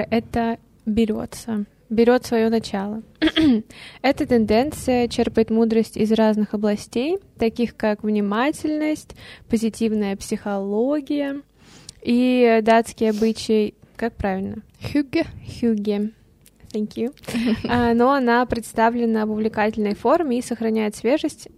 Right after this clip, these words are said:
Speaker 1: и романтизацию часто связывают с таким подходом, как slow living.
Speaker 2: Мгм.
Speaker 1: Она признает, что наша жизнь сама по себе имеет ценность,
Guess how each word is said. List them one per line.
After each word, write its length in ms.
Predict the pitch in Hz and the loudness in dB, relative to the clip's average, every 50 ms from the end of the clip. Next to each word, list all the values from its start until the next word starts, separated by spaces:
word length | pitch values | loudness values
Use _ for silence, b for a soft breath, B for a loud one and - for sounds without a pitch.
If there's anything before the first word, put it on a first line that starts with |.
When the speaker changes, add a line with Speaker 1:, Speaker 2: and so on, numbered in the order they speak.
| - | -2
Speaker 1:
и 160 | - 233 247 | 2 4 4
романтизацию 640 | 247 240 233 233 226 226 226 214 226 240 240 - 254 | 6 6 4 4 4 4 4 6 6 4 4 0 -2
часто 320 | 214 - 226 226 220 - 226 | 0 0 0 0 0 -2 -4
связывают 500 | - - - 214 220 226 220 208 214 214 | -4 -2 0 2 2 2 2 0 -2 -2
с 40 | - | -2
таким 280 | - 220 - 220 220 | -4 -4 -2 -2 -2
подходом, 520 | 220 214 208 - - - 214 214 214 208 208 | -2 -2 -4 -4 -2 -2 0 0 0 -2 -2
как 220 | 208 208 202 - | -2 -4 -4 -6
slow 480 | - - - 220 214 208 208 208 208 208 | -10 -6 -2 0 2 2 2 2 2 2
living. 460 | 226 285 294 269 214 208 208 220 226 - | 0 0 0 0 -2 -2 -2 -6 -6 -6
Speaker 2:
Мгм. 600 | 269 262 247 226 247 247 240 247 247 247 247 247 - | -4 -4 -2 -2 -2 -4 -4 -4 -4 -6 -8 -6 0
Speaker 1:
Она 220 | - 247 240 247 247 | 2 6 6 8 6
признает, 500 | 247 254 247 233 226 233 233 233 233 226 - | 6 4 2 4 4 6 6 6 6 4 2
что 240 | - - 226 220 | -2 0 2 4
наша 340 | 214 220 220 220 - - 214 | 4 4 2 2 0 0 -2
жизнь 340 | 208 208 220 220 208 214 214 | 0 2 0 2 2 0 -2
сама 340 | - - 220 214 214 220 214 | 0 0 0 2 2 2 0
по 100 | - 214 | 0 -4
себе 360 | - - 220 202 214 214 208 | -4 -4 -2 0 2 2 2
имеет 360 | 208 208 202 196 196 190 - | 2 2 0 0 -2 -4 -6
ценность, 640 | - - 226 247 302 339 349 359 349 - - - - | -4 -2 -2 0 0 0 0 0 -2 -2 -6 -14 -20